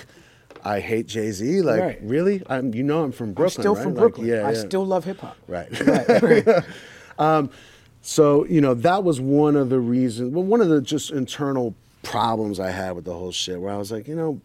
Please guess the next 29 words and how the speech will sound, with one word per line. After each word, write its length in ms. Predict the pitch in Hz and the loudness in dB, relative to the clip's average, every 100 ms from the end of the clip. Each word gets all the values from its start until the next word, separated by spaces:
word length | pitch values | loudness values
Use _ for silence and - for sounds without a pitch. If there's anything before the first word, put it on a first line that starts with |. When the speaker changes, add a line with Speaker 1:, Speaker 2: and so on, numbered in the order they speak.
| - | -8
Speaker 1:
"Am 140 | 117 | -6
I 80 | 160 | -6
doing 400 | 117 131 147 139 | -4 -2 0 -2
everyone 280 | 131 131 113 | -2 -4 -6
a 40 | |
favor 600 | - 104 110 143 185 190 - | -8 -6 -6 -6 -8 -10 -12
by, 160 | - 175 | -6 -6
by, 280 | 175 180 175 | -4 -4 -4
Speaker 2:
You 60 | - - - _ _ - _ - | -6 -12 -20 _ _ -20 _ 0
Speaker 1:
by 160 | 175 180 | 4 4
Speaker 2:
were, 140 | 147 | 4
Speaker 1:
this?" 80 | 143 | 2
Speaker 2:
man. 240 | 147 147 | -2 -4
You 100 | 160 | -6
definitely 380 | 196 185 180 156 | -2 -2 -2 -6
were. 240 | 123 123 120 - - - - | -6 -8 -8 -20 -20 -20 -12
I 80 | 147 | -2
mean, 180 | 160 | 0
it's, 140 | 160 - | 0 -2
it's 220 | 151 147 | -4 -2
almost 240 | 208 202 | -2 -2
like, 100 | 190 | -4
it's 140 | 170 190 | -4 -2
almost 240 | 214 226 | -2 -2
like 200 | 202 190 | -2 -2
you 100 | 190 | -2
were 100 | 160 | -4
too 240 | - - 214 | -4 -8 -6
successful. 560 | 254 - 262 - 330 | -6 -4 -6 -6 -16